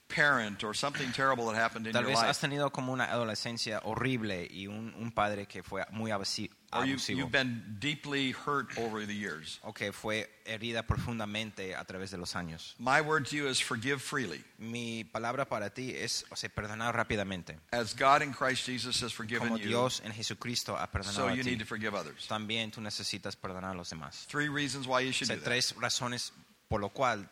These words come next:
Speaker 2: debes perdonar.
Speaker 1: One is it's the best thing for you.
Speaker 2: Primero, es el mejor para ti.
Speaker 1: Bitterness is like taking poison and hoping it will kill the other
Speaker 2: La,
Speaker 1: person.
Speaker 2: la amargura es como tomar <clears throat> una, un en-, veneno,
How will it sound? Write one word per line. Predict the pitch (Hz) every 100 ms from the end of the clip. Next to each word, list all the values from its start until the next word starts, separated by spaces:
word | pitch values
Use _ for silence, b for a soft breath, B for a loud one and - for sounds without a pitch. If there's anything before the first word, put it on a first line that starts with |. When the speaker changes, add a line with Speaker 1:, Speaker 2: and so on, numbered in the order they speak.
| 80
Speaker 2:
debes | 101 104
perdonar. | - 98 90 101 87 - _ -
Speaker 1:
One | 135 170
is | 151
it's | 127 117
the | 131
best | 110 131 -
thing | 135 131
for | - 139
you. | 151 156 -
Speaker 2:
Primero, | 127 151 180 139 -
es | 139 147 -
el | 135
mejor | 120 117 165 143 -
para | 120 113
ti. | 151 98 - - - - - B B B B
Speaker 1:
Bitterness | 117 220 247 160 147 147
is | 135
like | 143 135
taking | - 151 139 123
poison | - 170 170 127 113
and | 110
hoping | 135 131 123
it |
will | 104
kill | 104 139 120
the | 117
other | 104
Speaker 2:
La, | 120 117
Speaker 1:
person. | 107 69 113
Speaker 2:
la | 127 117
amargura | 123 127 120 151 143
es | 123 -
como | 135 135 135 -
tomar | 131 110 127 147 123 110 - B B B B -
<clears throat> | - - -
una, | 120 127 123 113 101
un | 127 139
en-, | 147 123
veneno, | 127 143 123 104